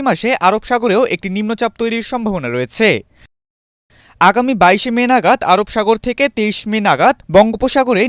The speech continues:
নিম্নচাপ তৈরি হতে পারে, কারণ নিম্নচাপের শক্তি বৃদ্ধির জন্য যে শর্তগুলো রয়েছে, তার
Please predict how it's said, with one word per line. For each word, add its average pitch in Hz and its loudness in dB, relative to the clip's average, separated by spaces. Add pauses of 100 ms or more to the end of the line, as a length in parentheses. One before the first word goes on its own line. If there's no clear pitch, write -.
নিম্নচাপ 214 -2 (100)
তৈরি 240 0
হতে 135 -6
পারে, 151 4 (480)
কারণ 165 0 (340)
নিম্নচাপের 240 0
শক্তি 233 0
বৃদ্ধির 233 -4
জন্য 180 -2 (140)
যে 180 -4 (100)
শর্তগুলো 233 -2
রয়েছে, 175 2 (380)
তার 220 6